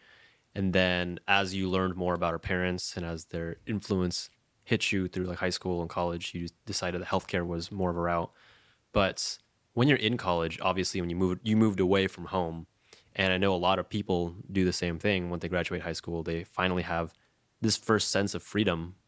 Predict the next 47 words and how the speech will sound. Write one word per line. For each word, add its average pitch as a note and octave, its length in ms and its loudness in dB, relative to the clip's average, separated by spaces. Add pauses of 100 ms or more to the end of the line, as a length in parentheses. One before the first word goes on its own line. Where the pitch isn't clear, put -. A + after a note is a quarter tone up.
when F#2+ 180 -4
they're F2+ 160 -4
out F#2+ 120 4
of G2 60 0
the F2 100 -2
house. E2+ 440 -6 (280)
What A2 160 0
kind C3 140 2
of G2 100 -4
change F#2+ 680 0 (1120)
does G2+ 120 0
that G2+ 100 2
have F#2+ 300 0
on F2+ 140 -2
your, E2+ 320 -2 (840)
on F#2 160 2
your E2+ 260 0 (520)
mental G2 300 0
state? G#2+ 240 0
Like, F2 100 0
where, F#2 220 2
like, F#2 160 2
where F#2+ 180 4
do G2 80 2
you, F#2 380 2 (640)
what F#2+ 160 2
changed G#2+ 440 2
in F2+ 100 -8
college? G2 520 0 (440)
'Cause A#2 80 2
that's - 180 4
really F3+ 100 8
when C3+ 100 6
you G2+ 80 4
formulate, G#2 420 2 (120)
that's B2+ 240 2
really C#3 140 6
when A#2 120 4
you G2+ 80 2
form A2 220 -2
that E2+ 100 2
decision G2 340 -4
about F2+ 220 -4
what F#2 80 -6
you F2+ 80 -6
wanna E2 140 -10
do. F2 240 -4